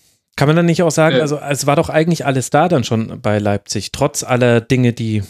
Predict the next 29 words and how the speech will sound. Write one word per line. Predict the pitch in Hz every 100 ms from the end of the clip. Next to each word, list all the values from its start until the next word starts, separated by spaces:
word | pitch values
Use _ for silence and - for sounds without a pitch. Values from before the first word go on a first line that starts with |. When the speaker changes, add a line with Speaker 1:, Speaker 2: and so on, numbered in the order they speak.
| _ _ -
Speaker 1:
Tobi | 131 123
gerade | 117 107 -
schon | - 104 101 113
richtigerweise | 113 123 117 107 104
angesprochen | 110 127 - 104 - 98
hat? | 98 _ _ _ _ _ _ _ _ _ _ _ _ _ -
Speaker 2:
Ähm, | 123 123 120 117 110 139 - _
ja, | 110 110
gut, | 113 127
dass | 127
du | 120 107
Timo | - 117
Werner | 107 120 117
nochmal | 113 110
erwähnst, | 104 110 123
weil | 107
da | 110
geht | 110 107
wirklich, | 107 113 107 -
äh, | 107 107
ein | 107 107 -
bisschen | 123 110
zu | 107 110
Unrecht, | 117 107 107 - -
äh, |
äh, | 110 104 107 107 113 110 107 127
unter. | 123 - 123 120 117 117
Ähm, | 110 107 107
was, | 110 107 -